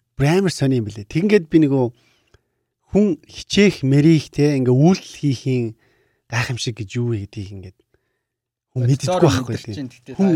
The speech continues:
Speaker 2: та, тэ?
Speaker 1: хүн ингээд долоо хоногт мэдэрдэггүй байхгүй.
Speaker 2: Мгм.
Speaker 1: Хүн хичээдэг долоо хоног мэдэрдэггүй. Сар болдог мэдэрдэггүй, тэ. За, зургаан сар болдог. Жилийн дараа эргээ харахаар ямар их цаг зав,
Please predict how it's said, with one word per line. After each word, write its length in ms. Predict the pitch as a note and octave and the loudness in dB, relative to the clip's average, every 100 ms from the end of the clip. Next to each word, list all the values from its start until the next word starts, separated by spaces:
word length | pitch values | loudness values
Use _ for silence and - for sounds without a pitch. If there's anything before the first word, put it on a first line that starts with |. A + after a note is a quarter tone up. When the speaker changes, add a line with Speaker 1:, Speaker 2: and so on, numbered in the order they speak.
| - | -2
Speaker 2:
та, 80 | - | -6
тэ? 80 | B2+ - | -10 -10
Speaker 1:
хүн 140 | - F#3+ | -2 0
ингээд 180 | D#3 D3 | 2 0
долоо 200 | A#2+ A3 | -2 -4
хоногт 220 | G#3 D#3 - | -4 -6 -6
мэдэрдэггүй 400 | A#2+ B2+ - C#3+ | -4 -4 -6 -10
байхгүй. 240 | - A#2 - _ C3+ | -10 -20 -20 _ -16
Speaker 2:
Мгм. 180 | A2+ C#3 _ _ _ _ _ _ _ | -16 -16 _ _ _ _ _ _ _
Speaker 1:
Хүн 160 | - F#3 | 0 0
хичээдэг 440 | - - G#3+ E3 A#2+ | 0 2 2 2 -2
долоо 240 | B2 F#3+ | -4 -2
хоног 280 | D3+ A2+ A2+ | -2 -4 -8
мэдэрдэггүй. 460 | A2+ B2+ - - G#2 _ _ - _ _ _ | -6 -6 -8 -12 -18 _ _ -20 _ _ _
Сар 240 | _ - G3 | _ -2 2
болдог 280 | D#3+ - A#2 | 2 -2 -6
мэдэрдэггүй, 560 | A2 A2 A#2+ - - G2+ | -6 -6 -8 -10 -16 -10
тэ. 160 | C#3+ D#3 _ _ _ _ _ _ | -10 -10 _ _ _ _ _ _
За, 240 | _ B2 A#2+ | _ -6 -6
зургаан 320 | - C3+ F3 | -4 -2 -2
сар 200 | - C#3+ | -2 -6
болдог. 200 | A#2 - - | -6 -10 -6
Жилийн 280 | E3 A3+ F3 | -4 -2 -2
дараа 200 | D3 B2+ | -2 -2
эргээ 160 | A#2+ | -2
харахаар 320 | A2 - A#2 | -6 -10 -14
ямар 460 | A2 B2+ G3 B3+ C4+ | -8 -4 -2 0 0
их 160 | F#3 - | 0 -4
цаг 240 | - D3+ | -4 -4
зав, 320 | - C3 B2 | -2 -4 -4